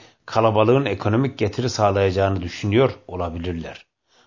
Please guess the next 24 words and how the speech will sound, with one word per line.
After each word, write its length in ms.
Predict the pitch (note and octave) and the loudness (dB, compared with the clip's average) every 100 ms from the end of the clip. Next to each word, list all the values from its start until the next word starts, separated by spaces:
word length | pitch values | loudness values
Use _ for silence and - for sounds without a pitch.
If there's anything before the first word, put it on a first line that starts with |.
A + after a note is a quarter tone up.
| - | -2
O 140 | C3+ | 2
zaman 320 | B2+ A2+ G2 | 4 4 4
bu 120 | G#2 A2 | 2 2
eşsiz 380 | F#2+ - A#2+ | 2 -2 -4
kurumlarıyla 720 | - G2+ F#2+ G2 A2+ D3+ G2 B2+ | -4 -4 0 0 2 2 2 2
hadi 180 | C3 | 4
yüzümüzü 440 | A#2 G2 G2+ G2+ A#2 | 2 2 0 0 0
güldürsünler. 720 | G2+ F#2 F#2 - F#2+ G#2 - _ _ _ _ _ _ | -2 -4 -8 -6 -4 -4 -4 _ _ _ _ _ _
Açı 300 | A#2 A2+ D#3+ | -2 2 4
doyurmayan, 600 | B2 A2+ G2+ G2+ F#2+ F2+ E2 _ _ _ | 6 6 4 2 2 0 -6 _ _ _
toku 320 | - A#2 F3 C#3+ | -6 -2 2 2
öldürmeyen 600 | G#2+ A2+ G#2 G2 F#2 - _ _ _ | 4 2 2 2 0 -4 _ _ _
bu 60 | - | -6
sahte 360 | - - B2 | 0 2 2
etkinliklerden 840 | D3 - A2 G2+ F#2+ - F#2+ F#2 G#2+ | 0 2 -2 0 -2 -4 -4 -2 -2
ötürü 320 | F2+ - F#2 | -4 -10 -10
şehir 420 | - - G#2+ C#3+ | -6 -2 2 2
halkı 400 | G#2+ G2 - C3+ | 2 0 0 -2
ve 180 | G2+ - _ _ _ _ | -2 -6 _ _ _ _
tüccarların 640 | - G#2+ A2 G#2 G2+ G2 F2 | -6 -2 2 4 4 2 0
çekeceği 520 | A2 G2+ G#2+ G2 F#2 | -2 0 0 0 0
sıkıntılara 600 | - - G2 F#2+ G2 F#2 | -4 -10 -10 -4 -2 -2
merhamet 480 | F#2 F#2 G#2+ G2 F2 | -2 -2 -2 -2 -6
etsinler. 500 | - - D#2 C#2 | -14 -16 -16 -18